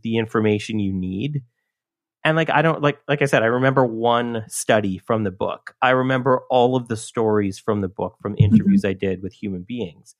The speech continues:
Speaker 1: because our brains are wired to remember stories. Th-, this is how we passed information along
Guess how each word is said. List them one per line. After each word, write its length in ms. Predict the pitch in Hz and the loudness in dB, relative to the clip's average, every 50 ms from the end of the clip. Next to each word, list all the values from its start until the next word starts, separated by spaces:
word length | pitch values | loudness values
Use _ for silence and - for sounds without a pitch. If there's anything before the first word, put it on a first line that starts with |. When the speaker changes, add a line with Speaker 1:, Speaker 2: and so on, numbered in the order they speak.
| _ _ _ _ _ _ - | _ _ _ _ _ _ -4
Speaker 1:
because 220 | 147 139 160 147 | 2 2 4 4
our 60 | 165 | 4
brains 380 | 151 135 139 143 143 156 156 156 | 2 4 2 2 4 4 2 2
are 100 | 151 135 | 0 -2
wired 520 | 123 113 113 110 117 127 127 117 110 107 - | 0 0 0 2 2 2 2 2 0 -2 -4
to 160 | - 123 117 | -8 -6 -4
remember 460 | 110 107 101 104 104 101 95 101 101 | -2 -2 0 0 0 0 -2 -4 -6
stories. 480 | - - - - 151 170 156 104 92 - | -8 -10 -6 -4 -2 0 0 -2 -2 -4
Th-, 100 | 139 - 160 | -8 -6 0
this 180 | 160 196 202 202 | 0 0 2 2
is 100 | 190 175 | -2 0
how 180 | - 180 185 185 | 2 2 2 2
we 100 | 185 165 | 2 0
passed 300 | - - 156 160 - - | -2 -2 -4 -4 -2 -2
information 600 | 156 151 143 - 127 127 131 135 160 - - 151 | -2 -4 -2 -4 -4 -2 0 -2 -2 -2 0 0
along 460 | 131 120 110 104 101 95 95 101 101 | 0 0 0 0 -2 -2 -4 -6 -12